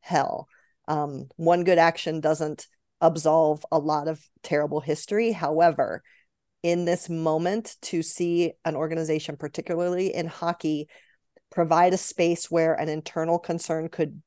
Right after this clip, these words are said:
be voiced, and then on top of that, to see an organization in this <laughs> industry take action, um, is pretty significant. And I think that that is a step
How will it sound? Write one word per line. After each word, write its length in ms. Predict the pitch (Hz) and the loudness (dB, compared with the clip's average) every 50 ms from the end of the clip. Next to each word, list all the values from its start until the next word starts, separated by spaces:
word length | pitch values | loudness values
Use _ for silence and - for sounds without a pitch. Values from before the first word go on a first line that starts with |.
| _ _ _ _ | _ _ _ _
be 160 | - 160 160 | -2 -2 -2
voiced, 680 | 156 143 156 151 151 160 208 254 - - - - - - _ _ _ _ _ _ _ _ _ _ _ _ _ _ | 0 2 4 4 4 4 2 0 0 -4 -4 -6 -8 -18 _ _ _ _ _ _ _ _ _ _ _ _ _ _
and 140 | 180 190 202 | 2 2 4
then 140 | 196 185 175 | 4 4 4
on 160 | 175 165 160 - | 2 2 0 -4
top 360 | - - - 170 175 175 - | -8 -2 4 4 4 4 4
of 200 | 165 170 170 170 | 0 0 0 0
that, 280 | 180 170 175 - - | 0 0 0 -2 -4
to 140 | - - 165 | -6 -6 -4
see 340 | 156 - - 175 170 160 151 | -4 -2 -2 0 0 0 0
an 120 | - 156 | -2 -2
organization 600 | 151 156 147 165 160 156 156 151 160 - - 151 151 | -2 -2 -2 -2 -2 0 0 -2 -2 -2 -4 -6 -6
in 280 | - - 165 160 156 156 | -4 -4 -4 -2 -2 -2
this 360 | 156 165 - - - - - _ _ _ _ | -2 -2 -2 -4 -8 -8 -12 _ _ _ _
<laughs> 240 | 151 170 - - - | -10 -6 -6 -2 0
industry 640 | - - - - 190 - - - 185 175 170 170 165 - - _ _ _ _ _ | 4 4 4 4 2 0 0 2 4 4 4 4 2 -4 -14 _ _ _ _ _
take 360 | - - 185 175 170 - - _ _ _ _ - | -2 0 2 2 2 0 -6 _ _ _ _ -2
action, 600 | 156 151 - - - - 226 220 247 294 330 311 - _ _ _ _ _ _ - | 0 0 0 -2 -4 -4 -2 -2 -2 -4 -6 -8 -10 _ _ _ _ _ _ 0
um, 220 | - 165 160 160 - | 2 2 2 2 2
is 180 | - 170 170 | 0 0 0
pretty 540 | - _ - - 202 196 214 214 214 208 208 - - | -2 _ -2 0 2 2 2 0 0 0 -2 -4 -2
significant. 960 | - - - 196 175 160 165 165 156 - - 143 - - - - - - - - _ | -2 0 0 0 0 0 0 -2 -2 -2 -2 -6 -6 -6 -12 -12 -14 -16 -18 -12 _
And 160 | - 151 160 | -4 -2 0
I 120 | 156 156 156 | 0 0 0
think 260 | 151 - 160 160 156 | 0 -2 -4 -2 0
that 180 | - 156 151 - | -2 -2 0 0
that 180 | 151 151 156 | 0 0 0
is 140 | 151 156 147 | 0 0 0
a 140 | 151 151 151 | 0 -2 -2
step 680 | - - - - - - - - 151 156 240 - _ | -2 -4 -4 -4 -6 -8 -4 -2 0 0 0 -2 _